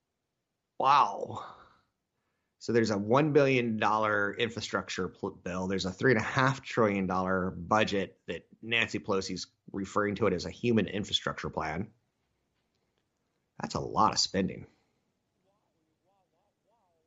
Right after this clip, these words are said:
Thank you. Thank you. Thank you. Thank you for that dramatics.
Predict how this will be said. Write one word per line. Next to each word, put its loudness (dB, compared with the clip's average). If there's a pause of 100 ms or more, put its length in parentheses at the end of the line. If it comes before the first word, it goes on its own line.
(540)
Thank 0
you. -20 (240)
Thank -6
you. -20 (100)
Thank -4
you. -16 (120)
Thank 0
you 0
for -8
that -4
dramatics. -10